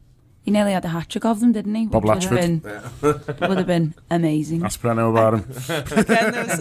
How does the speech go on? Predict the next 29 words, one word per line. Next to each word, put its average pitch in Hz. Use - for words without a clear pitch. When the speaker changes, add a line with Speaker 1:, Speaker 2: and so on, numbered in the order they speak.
Speaker 3:
again, 214
there 214
was, 220
like, 220
a 214
little 196
bit 180
of, 175
uh, 170
jocularity, 170
I 170
think, 165
from 165
Klopp 165
after 175
the 170
game 160
about 160
whether, 156
uh, 147
Sadio 165
was, 165
like, 151
trying 175
too 180
hard 160
to -
get 160
a 165